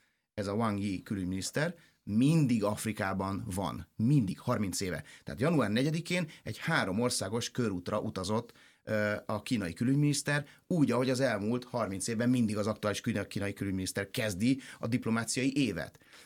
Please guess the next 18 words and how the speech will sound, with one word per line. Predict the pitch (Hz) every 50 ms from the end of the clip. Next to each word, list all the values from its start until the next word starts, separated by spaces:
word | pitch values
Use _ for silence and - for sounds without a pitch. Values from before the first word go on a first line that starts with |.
| - - _
Tehát | - 107 - - - - _ _ _ _ _
az | - - 120
afrikainaknak | 160 160 - 185 - 160 139 127 117 - 117 98 -
fontos, | - - 123 131 131 160 156 147 -
hogy | - 101 104
ráerősítsenek | 117 131 131 123 113 107 104 - - 107 - - - - 98 95 95 92 - - -
a | -
partnerek | 92 - 95 98 - - 87 - - -
arra, | 110 123 139 135
hogy | 120 113 -
igenis | - 139 113 107 98 98 - -
fontos | - 127 120 113 110 107 -
a | 104 98
velük | 107 101 101 90
való | - 104 95 85
együttműködés, | 76 90 85 90 - 92 90 87 - 110 113 143 170 160 -
mégpedig | - 110 101 - - 92 92 82 98
úgy, | 143 160 151 156 -